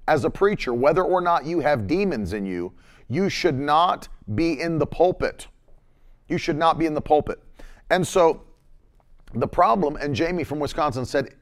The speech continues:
"Is it instead called oppression, not demonic possession?" I think that those markers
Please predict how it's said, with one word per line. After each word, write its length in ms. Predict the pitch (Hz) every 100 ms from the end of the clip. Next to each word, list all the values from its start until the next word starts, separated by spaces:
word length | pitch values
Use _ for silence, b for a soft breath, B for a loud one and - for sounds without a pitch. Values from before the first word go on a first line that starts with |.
| _
"Is 180 | 160 139
it 100 | 160
instead 440 | 151 127 180 175
called 260 | 135 139 120
oppression, 640 | 127 131 156 170 - 113
not 240 | 113 127 107
demonic 400 | 135 123 113 98
possession?" 480 | 110 127 165 - - b b b b b -
I 240 | 151 233
think 340 | - 220 214 -
that 160 | 160
those 280 | 185 180 143
markers 720 | 151 160 196 120 117 147 -